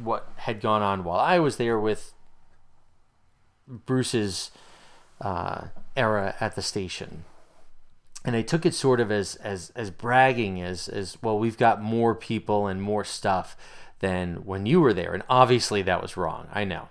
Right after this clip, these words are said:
I understand that now. But, you know, when you're in your twenties, forgive me. Um, over the years, as I talked more and more to Bruce and got to understand,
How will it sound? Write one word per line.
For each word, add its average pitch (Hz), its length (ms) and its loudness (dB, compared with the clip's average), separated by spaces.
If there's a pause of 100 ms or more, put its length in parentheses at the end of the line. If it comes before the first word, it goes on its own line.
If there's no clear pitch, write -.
(460)
I 107 120 -4
understand 90 420 -10
that 85 140 -16
now. 90 280 -16
But, 101 240 -10 (240)
you 110 120 -8
know, 98 100 -8
when 107 140 -8
you're 113 140 -2
in 110 60 -2
your 101 100 -4
twenties, 90 580 -6 (2250)
forgive 101 400 -4
me. 85 220 -10 (640)
Um, 101 540 -2 (640)
over 147 240 6
the 123 120 4
years, 113 340 2
as 95 100 -6
I 101 60 0
talked 92 340 0
more 98 220 0
and 90 80 -4
more 87 240 -2
to - 160 -14
Bruce 87 340 -8
and 92 100 -10
got 92 160 -4
to - 160 -12
understand, 87 840 -8